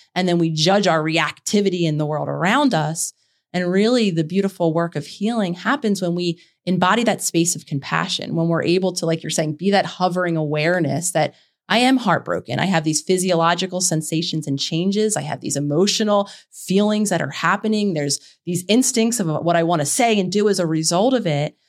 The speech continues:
And if I can expand in that space and just be compassionately present, then actually physiologically, I'm, I'm giving myself a great gift. I'm sending my rhythm back into that coherence, making space for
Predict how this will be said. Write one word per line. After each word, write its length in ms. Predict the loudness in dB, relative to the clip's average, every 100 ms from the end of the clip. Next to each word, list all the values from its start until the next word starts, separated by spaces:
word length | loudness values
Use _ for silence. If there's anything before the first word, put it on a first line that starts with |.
| _
And 80 | -6
if 80 | 0
I 100 | 0
can 140 | 0
expand 460 | -2 -2 -2 0 2
in 80 | 2
that 180 | 0 0
space 560 | -4 -2 -2 0 0
and 220 | 0 -2 -4 _ -4
just 280 | -2 0 -2
be 100 | -2
compassionately 960 | 0 -2 -2 0 0 2 0 0 -2
present, 800 | -4 _ -2 0 2 2 0 -2 -14 _ _ -2
then 100 | 0
actually 300 | 2 2 2
physiologically, 800 | 0 2 2 2 2 0 -2 -2
I'm, 160 | -2 -6
I'm 120 | -8
giving 240 | -2 -2 -2
myself 320 | -4 -6 -12
a 40 |
great 260 | -6 -6 -4
gift. 480 | 0 0 0 -8 -6
I'm 180 | -4 -6 _ _
sending 800 | -2 2 4 4 4 2 0 2
my 120 | 0
rhythm 800 | 2 2 4 2 0 -2 -6 -12 _ _ _
back 360 | 2 2 0 -4
into 600 | 0 0 0 0 -2 -2
that 220 | -4 -4
coherence, 680 | -8 -14 -8 -10 -8 -10 -2
making 240 | -2 0 0
space 340 | 2 0 0
for 320 | 0 -2 -4